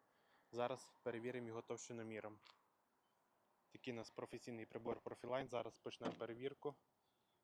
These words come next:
Нагадаю, кузов також весь у рідній фарбі, без м'ятин, царапин, сколів,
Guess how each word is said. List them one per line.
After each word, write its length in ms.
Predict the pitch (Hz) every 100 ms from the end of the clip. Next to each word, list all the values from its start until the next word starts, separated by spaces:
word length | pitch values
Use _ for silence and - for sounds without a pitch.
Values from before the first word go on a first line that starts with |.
| -
Нагадаю, 460 | 110 110 127 127
кузов 380 | 113 131 127 123
також 360 | 123 123 127 -
весь 300 | 120 123 -
у 40 |
рідній 260 | 120 117 110
фарбі, 440 | - 135 135 127 - -
без 200 | 110 113
м'ятин, 340 | 123 131 117
царапин, 420 | - 117 123 123
сколів, 420 | - - 131 127